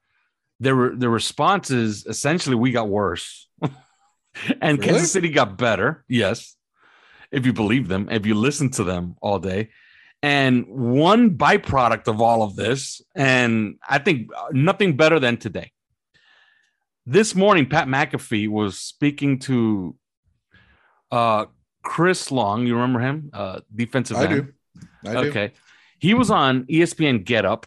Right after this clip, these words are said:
Speaker 1: and Pat McAfee was a guest on there with Chris Long. And they asked Chris Long, not about the Miami Dolphins, they asked him about the Las Vegas Raiders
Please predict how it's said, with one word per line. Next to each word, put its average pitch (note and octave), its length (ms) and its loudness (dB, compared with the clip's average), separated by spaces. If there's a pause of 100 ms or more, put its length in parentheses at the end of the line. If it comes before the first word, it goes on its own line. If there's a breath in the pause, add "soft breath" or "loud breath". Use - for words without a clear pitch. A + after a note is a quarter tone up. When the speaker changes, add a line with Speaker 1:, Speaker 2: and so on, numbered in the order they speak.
Speaker 1:
and A2+ 380 -2
Pat C3+ 160 -2
McAfee C3+ 340 -2
was G#2+ 160 2
a F#2+ 40 -4
guest A2 400 -4
on F#2+ 180 -4
there F#2+ 180 -2
with A2+ 360 -2
Chris - 320 -4
Long. G#2+ 400 -8
And G#2+ 560 -2
they C#3+ 160 0
asked F#3 340 -2
Chris - 280 -4
Long, A#2+ 380 0
not G#2+ 160 -2
about A#3 180 -2
the B3 60 -2
Miami G3+ 260 2
Dolphins, C3 400 2
they A#2 80 2
asked C3 240 -2
him C#3+ 60 -2
about A2+ 380 -2
the F#2+ 60 -12
Las F#2+ 300 -8
Vegas D3+ 340 -4
Raiders A2+ 460 -2